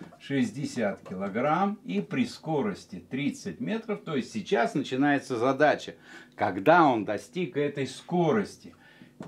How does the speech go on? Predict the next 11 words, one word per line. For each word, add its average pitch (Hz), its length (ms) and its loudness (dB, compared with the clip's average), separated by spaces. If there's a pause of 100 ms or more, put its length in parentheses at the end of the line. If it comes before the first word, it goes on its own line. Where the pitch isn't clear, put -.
(160)
Тридцать 151 720 0
метров 110 500 2
в - 40 -18
секунду 220 680 -2 (340)
раскрыл 143 840 0 (160)
парашют. 131 1400 6 (880)
Через 117 280 6
какое 175 400 10
время 190 320 8
скорость 143 500 4
парашютиста 110 1080 2